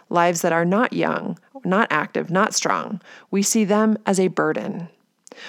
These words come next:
Whether the suffering is physical or emotional or mental, we have a sense as a society that if you can't be one hundred percent independent and productive, then it's better to end it all. But here is what is true.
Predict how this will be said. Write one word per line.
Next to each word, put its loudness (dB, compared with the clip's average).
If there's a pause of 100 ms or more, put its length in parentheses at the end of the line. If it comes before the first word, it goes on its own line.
(120)
Whether 4
the 0
suffering 2
is 0
physical 2
or 2
emotional 2
or 0
mental, 0 (260)
we 2
have 0
a 2
sense 2
as 0
a 0
society 0
that 2
if -2
you 2
can't 0
be 0
one 2
hundred 2
percent 0
independent 2
and -2
productive, 0 (400)
then 4
it's 2
better 2
to -4
end 0
it 0
all. -2 (720)
But 2
here 2
is 0
what 2
is 2
true. -2